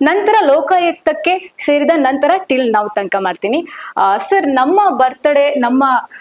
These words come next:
ಆ, ನಾನು ಹುಟ್ದಾಗ್ಲೆಲ್ಲ ದೀಪಾವಳಿ ಹಬ್ಬ ಇತ್ತು, ಹಾಗೆ ಗಣೇಶ ಹಬ್ಬ, ಈ ರೀತಿ ನಮ್ಮ ಬರ್ತ್ಡೇ ಡೇಟ್ ಬರುತ್ತೆ.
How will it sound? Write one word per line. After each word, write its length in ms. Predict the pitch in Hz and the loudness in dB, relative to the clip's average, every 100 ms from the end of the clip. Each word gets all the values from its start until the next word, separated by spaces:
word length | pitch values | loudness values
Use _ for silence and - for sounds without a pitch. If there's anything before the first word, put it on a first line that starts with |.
| - | -6
ಆ, 180 | 214 208 | -2 0
ನಾನು 300 | 226 254 330 | 0 0 2
ಹುಟ್ದಾಗ್ಲೆಲ್ಲ 500 | 320 - 262 262 254 285 | 0 2 0 2 2 0
ದೀಪಾವಳಿ 500 | 285 285 311 285 262 | 0 0 2 2 2
ಹಬ್ಬ 360 | 254 247 196 233 | 0 -2 0 0
ಇತ್ತು, 340 | 226 - 220 220 | 0 -2 -2 -2
ಹಾಗೆ 420 | - - 311 311 | -4 -4 -2 0
ಗಣೇಶ 380 | 302 269 285 285 | 0 0 0 0
ಹಬ್ಬ, 140 | 247 254 269 | 0 2 2
ಈ 100 | 339 | 4
ರೀತಿ 260 | 359 339 | 2 2
ನಮ್ಮ 220 | 302 269 349 | 0 4 2
ಬರ್ತ್ಡೇ 440 | 262 254 262 262 | 2 0 0 0
ಡೇಟ್ 240 | 240 233 196 | 0 -2 -2
ಬರುತ್ತೆ. 320 | 202 196 202 | -2 0 0